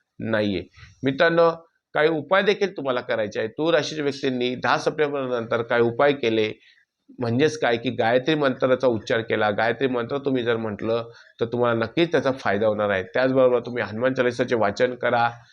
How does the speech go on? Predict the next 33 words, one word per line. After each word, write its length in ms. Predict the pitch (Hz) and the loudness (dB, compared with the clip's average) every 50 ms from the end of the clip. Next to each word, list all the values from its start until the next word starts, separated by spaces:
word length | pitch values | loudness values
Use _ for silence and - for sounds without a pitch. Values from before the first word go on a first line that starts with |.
| _ _ _ _ - 107 | _ _ _ _ -4 -2
गायत्री 320 | 110 113 120 120 - 165 | 0 0 0 0 0 0
मंत्राचे 380 | 175 180 175 170 170 156 127 139 | 2 2 2 2 0 0 0 0
वाचन 340 | 127 113 104 - 120 110 110 | 0 0 -2 -2 -4 -6 -6
करा, 380 | 110 - 113 107 104 104 107 110 - _ _ _ _ _ - | -4 -4 -2 0 0 0 0 -2 -6 _ _ _ _ _ -6
तुम्हाला 340 | 117 113 117 117 110 107 110 | -2 -2 0 0 0 -2 -4
नक्कीच 320 | 107 - - 147 143 147 | -6 -2 -2 -2 0 0
त्याचा 360 | 127 110 - 135 143 165 180 170 - - - | -2 0 2 2 0 0 0 -2 -8 -12 -6
फायदा 320 | - 95 98 101 107 135 143 165 - - _ _ _ _ _ _ _ - | -2 -2 -2 0 0 0 0 -2 -2 -8 _ _ _ _ _ _ _ -8
होणार 300 | 107 110 110 110 104 98 | -6 -4 -2 -2 -2 -2
आहे. 140 | 90 80 - - _ _ _ _ _ _ _ _ _ - - | -2 -4 -6 -12 _ _ _ _ _ _ _ _ _ -6 -2
येणारा 240 | 110 110 120 120 123 | 0 2 4 2 2
जे 160 | 117 117 117 | 2 2 0
दिवस 380 | 107 104 120 123 151 170 165 185 | 2 4 4 4 4 4 4 2
आहे 140 | 165 151 143 | 0 0 0
दहा 180 | 131 135 135 | 0 -2 -4
सप्टेंबर 480 | 135 - 135 135 147 135 127 123 117 110 | -2 -4 -8 -6 -6 -8 -8 -6 -8 -8
नंतर 300 | 110 107 - 110 107 107 | -8 -6 -4 -4 -2 -2
राहूची 320 | 110 107 113 117 117 139 | -2 -4 -4 -2 -2 -4
कृपा 320 | 135 135 131 120 120 160 165 | -4 -2 -4 -2 0 0 0
तुमच्यावर 360 | 160 160 143 131 147 139 131 | 0 0 -2 0 0 2 2
होणार 280 | 127 123 120 123 120 117 | 2 0 -2 -2 -2 0
आहे, 240 | 113 107 110 113 | 0 2 2 0
राहूची 400 | 110 110 98 104 110 113 113 131 | 0 2 2 2 0 0 -2 -4
भयंकर 440 | 123 107 110 110 110 110 117 143 135 | -2 0 0 0 0 0 0 -2 -2
साथ 260 | 131 131 - 147 147 | -2 -2 0 0 0
तुम्हाला 380 | 147 - - 147 139 135 131 127 | 0 -2 -4 -2 0 2 2 2
मिळणार 320 | 127 127 120 117 117 113 | 0 -2 -4 -4 -2 -2
आहे, 220 | 110 107 104 104 101 101 - _ - - _ _ - - | 0 0 0 0 -2 -4 -10 _ -20 -20 _ _ -4 -2
त्यामुळे 340 | 139 127 123 131 131 123 | 0 0 2 2 2 0
तुमच्या 340 | 120 120 117 117 117 131 120 | 0 -2 -6 -4 0 0 0
जीवनामध्ये 600 | 113 104 113 113 117 127 135 143 147 147 135 143 139 | 0 0 -2 -2 0 0 0 0 0 0 0 0 2
आर्थिक 400 | 127 120 110 104 - 123 107 110 | 2 0 -2 -4 -6 -10 -4 -2
बाबतीत 300 | 127 131 131 - 185 | -2 -2 -2 -2 -4